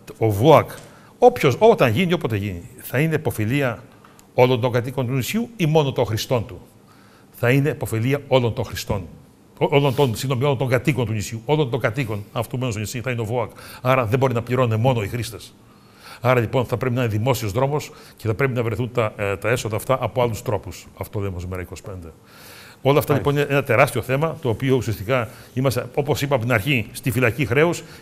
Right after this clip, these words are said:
και εδώ πέρα ουσιαστικά μεταξύ μας τσακωνόμαστε ποιος θα κάνει χειρότερα, ποιος θα κάνει καλύτερα. Βλέπετε το βοακ, βλέπετε πότε θα γίνει, βλέπετε το σημερινό βοακ, βλέπετε το σημερινό Καζαντζάκης,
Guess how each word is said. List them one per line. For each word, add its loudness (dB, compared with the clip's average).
και -2
εδώ 2
πέρα 2
ουσιαστικά -2
μεταξύ -2
μας 0
τσακωνόμαστε 0
ποιος 0
θα -6
κάνει 0
χειρότερα, 0
ποιος -4
θα 0
κάνει 0
καλύτερα. 0
Βλέπετε 0
το 0
βοακ, 6
βλέπετε 0
πότε 4
θα 2
γίνει, 2
βλέπετε 0
το -2
σημερινό 0
βοακ, 2
βλέπετε -2
το -6
σημερινό -4
Καζαντζάκης, 2